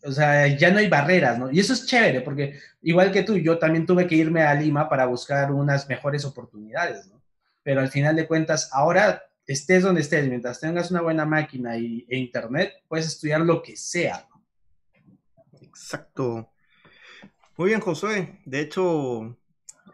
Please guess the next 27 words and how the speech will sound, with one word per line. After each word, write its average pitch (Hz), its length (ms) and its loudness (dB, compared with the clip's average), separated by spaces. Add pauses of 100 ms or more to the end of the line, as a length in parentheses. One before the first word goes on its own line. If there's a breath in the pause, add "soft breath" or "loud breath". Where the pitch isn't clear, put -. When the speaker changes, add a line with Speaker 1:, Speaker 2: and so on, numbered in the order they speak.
Speaker 2:
han 143 160 -4
habido 175 240 4
algunas 185 320 2
preguntas 180 680 -2
y 143 100 -2
varias 165 280 -4
personas 165 340 -8
que 190 100 -4
te 120 100 -8
apoyan. 160 440 0
De 139 60 0
hecho, 143 180 -2
en 151 140 0
Instagram 165 440 -4
vamos 170 220 -4
a - 20 -14
hacer 151 100 -6
una 160 140 -8
pequeña 151 340 -6
revisión 160 520 -4
porque 147 260 -12
no 127 100 -10
me 151 120 -10
quiero 156 300 -12
quedar 123 460 -6
en 139 180 -10
Instagram. 151 600 -14